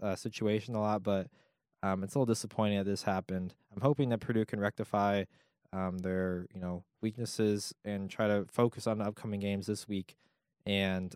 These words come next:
those two games include, uh, at Maryland Thursday, February sixteenth, six thirty,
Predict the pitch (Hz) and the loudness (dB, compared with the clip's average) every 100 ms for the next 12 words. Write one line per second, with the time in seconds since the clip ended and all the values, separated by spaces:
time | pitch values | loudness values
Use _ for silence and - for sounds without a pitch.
0 | - 104 101 101 - 139 123 117 110 107 | -8 0 0 0 0 2 4 2 0 -6
1 | - 110 104 101 _ _ _ - 104 98 | -2 2 2 0 _ _ _ -2 2 4
2 | 104 139 135 123 120 117 110 113 110 113 | 6 4 4 4 4 2 2 2 4 2
3 | 98 104 98 92 107 - - 135 127 - | -2 0 0 -2 -4 -8 -6 -4 -4 -12
4 | - - 107 - 151 147 131 131 | -20 -8 -8 -4 2 4 4 0